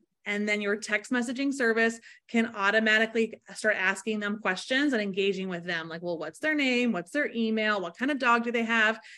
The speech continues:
And you start gathering that information. And now that is it, contact information that you own that you can start to push your regular marketing messages out to, okay?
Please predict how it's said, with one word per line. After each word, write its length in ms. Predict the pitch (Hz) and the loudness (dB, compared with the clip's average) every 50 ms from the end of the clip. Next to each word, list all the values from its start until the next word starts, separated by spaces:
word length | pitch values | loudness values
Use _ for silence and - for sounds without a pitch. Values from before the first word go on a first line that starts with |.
| - _ - | -18 _ -8
And 80 | 190 | -6
you 80 | 190 185 | -4 -2
start 200 | 190 214 202 190 | -2 -2 -2 -2
gathering 440 | 190 185 180 180 185 190 190 190 190 | -2 0 0 0 0 -2 -4 -6 -4
that 140 | 180 175 170 | -4 -4 -4
information. 600 | 175 170 170 175 175 175 175 - - 190 - 156 | -6 -8 -10 -10 -8 -8 -8 -8 -8 -8 -8 -8
And 160 | - 208 196 | -8 -6 -4
now 240 | 196 190 196 190 190 | -4 -2 -2 -2 0
that 380 | 185 202 208 240 277 277 - | 2 4 4 4 4 2 0
is 120 | 294 285 - - | -4 -4 -4 -6
it, 240 | 233 233 - - - | -6 -6 -6 -8 -8
contact 560 | - 233 269 320 320 294 302 240 220 220 - | -2 2 4 4 4 6 6 4 4 4 2
information 520 | 220 220 226 220 214 214 214 220 214 202 | -4 -4 -4 -4 -4 -4 -2 -4 -4 -4
that 100 | 196 185 | -4 -6
you 440 | 190 190 208 226 226 233 240 226 233 - | -8 -4 -2 0 0 0 0 -2 -2 0
own 500 | 269 302 349 320 311 294 220 175 160 175 190 - - - - - _ | 2 4 6 6 6 6 4 2 -2 -6 -10 -16 -20 -20 -20 -14 _
that 140 | - 208 190 | -8 -6 -2
you 180 | 220 233 240 233 | 0 0 0 0
can 120 | 277 247 | -2 -4
start 220 | 233 262 233 233 233 | -2 0 0 0 0
to 80 | 233 | -4
push 380 | 233 - - 226 220 226 226 - | -6 -2 0 2 2 0 0 -4
your 140 | 226 220 214 | -4 -2 0
regular 360 | 208 202 196 202 190 190 190 | 0 2 2 0 -2 -2 -2
marketing 380 | 190 180 180 180 185 185 185 | -2 -4 -4 -6 -6 -8 -8
messages 360 | 180 170 170 - - 185 175 - | -8 -8 -10 -10 -12 -12 -10 -8
out 220 | - 170 - - - | -8 -10 -10 -10 -12
to, 220 | - - - - - _ _ _ _ | -14 -12 -12 -14 -18 _ _ _ _
okay? 300 | - 196 202 240 262 | 0 2 2 2 0